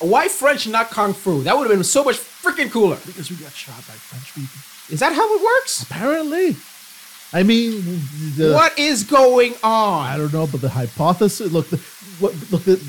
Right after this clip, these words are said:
Speaker 2: it's science, right? We, well, the, the hypothesis here
Speaker 1: Mm-hmm.
Speaker 2: is that we somehow got Frenched. And the facts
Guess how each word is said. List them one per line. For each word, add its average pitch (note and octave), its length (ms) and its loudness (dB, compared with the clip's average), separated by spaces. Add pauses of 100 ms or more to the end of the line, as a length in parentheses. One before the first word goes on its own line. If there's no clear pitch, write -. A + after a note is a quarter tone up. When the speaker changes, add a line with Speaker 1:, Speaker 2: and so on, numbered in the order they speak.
Speaker 2:
it's - 120 -6
science, C3+ 760 -4
right? G3 240 0 (640)
We, G#3+ 480 0 (500)
well, C3 120 -6
the, C#3 160 -8
the C3+ 140 0
hypothesis B3 840 0
here C#3 480 0
Speaker 1:
Mm-hmm. C3+ 360 -6
Speaker 2:
is D#3 460 2
that D3+ 400 -4 (560)
we D#3+ 140 -2
somehow A3+ 640 0 (120)
got E3+ 280 0
Frenched. - 1500 -14 (3500)
And G3+ 280 0
the G#3 120 0
facts F3 400 -6